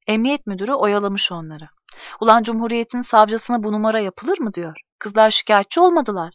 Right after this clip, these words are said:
Savcı bey de kaymakam bey de çok kibardılar. Ağırladılar bizleri. İçkiler içip şarkılar söyledik birlikte. Hepsi bu." dediler. Kasabadan ayrılırken çiçeklerle uğurlattım onları.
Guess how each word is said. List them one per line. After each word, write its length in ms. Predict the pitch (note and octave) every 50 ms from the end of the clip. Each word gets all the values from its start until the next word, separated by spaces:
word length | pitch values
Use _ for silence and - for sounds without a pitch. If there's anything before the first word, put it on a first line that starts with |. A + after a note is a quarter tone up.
| _ -
Savcı 280 | A3 A#3 G#3+ A#3 A3
bey 120 | A3+ A3+ G#3+
de 80 | A3
kaymakam 560 | G#3+ - A3+ A3+ A3 A3+ A3 - A#3+ A3+ G#3+ G3
bey 120 | G3 G#3+
de 60 | C#4
çok 260 | - - D#4 D4+ -
kibardılar. 600 | - D4 A#3 - G#3 G3+ F#3 - F3 E3+ E3+ F3+ -
Ağırladılar 720 | - A3 A#3 A#3+ A#3+ A#3+ A#3 A#3 A#3 A3+ A3 G#3 G#3 G3
bizleri. 360 | F3+ F3 - - D#3+ D#3 D#3+ - _ - - - - -
İçkiler 360 | G#3+ - - - B3 A#3 G#3+
içip 220 | G3+ - - G3
şarkılar 500 | - - A3+ G#3+ A3 - A3 A3 G#3 G#3+
söyledik 480 | G#3+ - A3+ G#3+ G3+ F#3+ - F#3 _ -
birlikte. 400 | F3+ E3+ E3 E3 - - - F3+
Hepsi 320 | G3 B3 - - - - F4+ -
bu." 180 | D#4 B3 - _ -
dediler. 460 | F3+ F3+ E3+ E3+ E3 D#3+ - - - _ _ _ _ - _ _ _ -
Kasabadan 440 | - G#3 - A3 G#3+ G3+ F#3+ F#3+ G3+
ayrılırken 640 | G#3 G#3+ A3 G#3+ G3 F#3 F3 - - A3 B3+ D4
çiçeklerle 580 | - - - - G#3+ - - A3 A3+ A#3+ A3+ G#3+
uğurlattım 500 | G3 F#3 F3+ E3+ E3+ - _ - F3 F3
onları. 320 | E3+ E3+ E3+ E3 D#3+ -